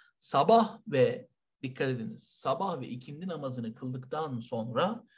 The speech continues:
bu vakitlerde asla ve asla nafile namaz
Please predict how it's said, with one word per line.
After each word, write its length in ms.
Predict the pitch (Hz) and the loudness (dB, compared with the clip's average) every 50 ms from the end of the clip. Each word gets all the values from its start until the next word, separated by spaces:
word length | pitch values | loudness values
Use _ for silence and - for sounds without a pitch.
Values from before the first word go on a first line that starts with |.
| - - _ _ - | -20 -20 _ _ -8
bu 200 | - 175 226 214 | -4 -2 0 2
vakitlerde 920 | 170 135 127 - 123 113 - - 117 113 - 123 - 151 180 208 220 - - _ _ _ _ _ _ _ - | 2 0 0 -4 -6 -6 -4 -4 -4 -2 -2 2 6 6 6 6 4 -4 -12 _ _ _ _ _ _ _ 2
asla 520 | 151 175 175 - - 135 123 110 104 117 | 2 2 2 0 -4 -2 0 0 0 -2
ve 100 | 113 - | -4 -4
asla 520 | - 143 143 127 - - 107 101 104 117 120 | -4 -4 -4 -4 -6 -6 -6 -6 -4 -2 -2
nafile 440 | 135 143 143 131 - 139 131 117 | -2 -2 -2 -4 -4 -2 -2 0
namaz 420 | 113 107 113 156 190 220 208 - | 0 -2 -2 -2 -2 -2 -4 -8